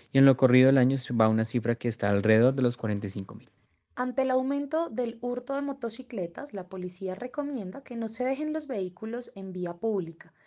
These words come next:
Speaker 2: pues estos son hurtados en su mayoría en estos espacios. Además, la Secretaría de Movilidad informó que en este año van mil novecientos hurtos de motocicletas, un aumento del tres coma ocho por ciento.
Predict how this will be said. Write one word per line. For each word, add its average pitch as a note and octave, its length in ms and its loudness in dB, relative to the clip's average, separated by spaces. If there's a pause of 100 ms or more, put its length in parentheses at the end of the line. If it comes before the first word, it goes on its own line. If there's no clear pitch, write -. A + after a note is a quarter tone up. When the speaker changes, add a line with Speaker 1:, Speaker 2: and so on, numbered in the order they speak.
(260)
Speaker 2:
pues G3 240 -2
estos G3 280 -4
son A3+ 160 -4
hurtados A#3+ 440 -6
en B3+ 120 -8
su C4 100 -8
mayoría A#3+ 680 -6
en G3+ 180 -10
estos F3+ 320 -10
espacios. - 640 -12 (560)
Además, F#3+ 540 -6 (320)
la G3 80 -4
Secretaría F#3+ 540 -2
de G#3 80 -2
Movilidad A3+ 540 -2
informó G3 760 -4 (300)
que G3+ 180 -2
en G3 220 -8
este A3 340 -4
año C#4+ 360 -6
van G#3+ 360 -4
mil B3+ 380 -2
novecientos A#3 760 -6
hurtos B3+ 400 -6
de C4+ 60 -10
motocicletas, A#3+ 1040 -10
un F#3+ 160 -8
aumento G#3+ 480 -6
del A3+ 220 -8
tres G#3+ 300 -6
coma A3 280 -4
ocho F#3+ 300 -8
por D#3 140 -14
ciento. - 340 -18